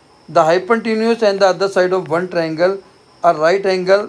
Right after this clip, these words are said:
the hypotenuse on the other side of the triangle वो हमेशा equal होंगे। जैसे कि ये right angle है तो ninety degree है, ninety degree और ये वाली अगर equal हैं साइडें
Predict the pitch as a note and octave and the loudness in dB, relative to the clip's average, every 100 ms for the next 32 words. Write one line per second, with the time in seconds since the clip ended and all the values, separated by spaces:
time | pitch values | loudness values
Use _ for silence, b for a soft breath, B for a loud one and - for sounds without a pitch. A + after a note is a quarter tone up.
0 | - D#3+ D3+ D#3 F3 F3 F3+ F3+ F3+ E3+ | -4 0 2 0 -2 -4 -4 -4 -2 -2
1 | E3 D#3+ D3 C3 - D#3 D#3 D3+ D#3 D3+ | 0 -2 -2 -4 -2 -2 -2 -4 -6 -6
2 | C#3+ D#3+ A3+ b b b - G3+ F3 E3+ | -4 -2 -4 b b b -2 0 0 -2
3 | F#3+ F3 F3+ F3+ F3 F3+ E3+ F#3 E3 F3 | 0 0 -2 -4 -2 -4 -4 -6 -8 -2
4 | F3+ E3+ D3 D3+ D#3+ D#3+ E3 E3+ D#3 C#3 | 0 2 2 0 -4 -4 -4 -4 -2 -4
5 | C#3 D#3+ D#3 D#3+ D#3+ D#3+ - - - - | -4 -6 -4 -4 -6 -6 -12 -20 -20 -20
6 | _ _ - - - _ - - - - | _ _ -20 -20 -20 _ -20 -20 -20 -20
7 | - - - C3+ D3 E3+ F#3 F#3 F3+ G3 | -20 -20 -16 -2 -2 0 0 2 2 -2
8 | G#3 - D3+ D3 D#3+ F3 E3+ F3 E3+ D#3+ | -4 -2 -2 0 2 4 4 2 -2 -2
9 | D3+ E3 E3+ D#3 D#3+ D#3 C3+ C3 G3+ | -4 -2 0 2 0 0 0 0 -2